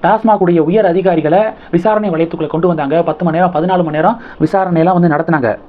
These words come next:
இதெல்லாம் நம்ம மறந்திருக்க மாட்டோம். இப்போ சுப்ரீம் கோர்ட் பாத்தீங்கன்னா, இந்த டாஸ்மாக் மீதான அமலாக்கத்துறையுடைய விசாரணைக்கு தடை விதிச்சிருக்காங்க அப்படின்னு சொல்லிட்டு ஒரு செய்தி, பிரேக்கிங் நியூஸை பார்க்க முடியுது. தமிழக மீடியாக்களுக்கு ஒரே கொண்டாட்டம்.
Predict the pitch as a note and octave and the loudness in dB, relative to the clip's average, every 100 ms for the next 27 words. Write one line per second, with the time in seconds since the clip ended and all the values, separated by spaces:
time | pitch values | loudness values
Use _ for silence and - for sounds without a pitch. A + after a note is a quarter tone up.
0 | - - - D#3 E3 F3+ D3 C#3+ E3+ D3+ | -20 -20 -6 -4 -2 -2 0 0 0 -2
1 | C3 C#3 A2 - - - - - D#3+ E3 | -2 -2 -4 -6 -20 -20 -20 -6 -6 -2
2 | G3 C#3 G#3+ G3 C4 C4+ G#3 F#3 D#3 D#3 | 0 0 -2 -2 2 2 2 0 -2 -2
3 | D#3+ G#2 B2+ B3+ C4+ - - D#3+ - G#3 | -4 -2 0 -2 -4 -16 -4 -4 0 -2
4 | C4+ C4 B3 F3 F#3 F3 C3 F3+ C#4 - | 2 0 0 0 0 0 0 0 0 -6
5 | - - - - D3 - - B3 A#3 G#3 | -20 -20 -16 -4 0 4 4 2 2 2
6 | F#3+ F3 C#3+ G#3 G3 D3 - A3+ G3+ F#3+ | 2 2 2 0 -2 -4 -4 -2 0 0
7 | D#3+ D#3 C#3+ D3 D3+ B2 D#3+ F#3 C3 A2+ | -2 -4 -2 0 0 0 -4 -4 -4 0
8 | G#3 C4+ - - D3+ F#3+ F#3+ E3+ D#3+ G3+ | -2 -2 -6 -4 -2 -2 0 2 2 0
9 | F#3 C#3+ F3+ D3+ E3 C#3 C#3+ B2+ G2 - | -2 -2 -2 -2 -4 -4 -2 -4 -6 -12
10 | - - - A#2+ F#3+ A3 G3 F3+ E3+ E3+ | -20 -20 -12 -4 -2 -2 0 0 0 0
11 | F3+ C#3+ F#3 C#3+ E3+ E3 G2+ - | 0 0 0 0 -2 -2 -6 -10